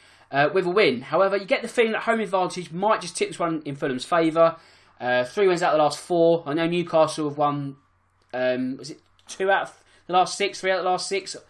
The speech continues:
Something like that. Let me just check. Um, it's two out of the last six. Two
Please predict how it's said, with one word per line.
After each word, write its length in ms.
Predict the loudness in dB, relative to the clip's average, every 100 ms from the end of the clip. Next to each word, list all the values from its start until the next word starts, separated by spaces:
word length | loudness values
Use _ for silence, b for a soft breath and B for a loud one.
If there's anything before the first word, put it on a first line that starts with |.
| B B B B
Something 320 | 4 6 8
like 160 | 6 8
that. 260 | 6 4 0 _ -4
Let 140 | -2 0
me 80 |
just 220 | 0 -2 2
check. 420 | 2 2 -6 -14 0
Um, 640 | 4 6 6 4 0 -4 4
it's 160 | 4
two 160 | 6 8
out 120 | 10
of 40 | 10
the 60 |
last 200 | 6 4
six. 240 | -4 -6 -8
Two 460 | 0 0 0 -6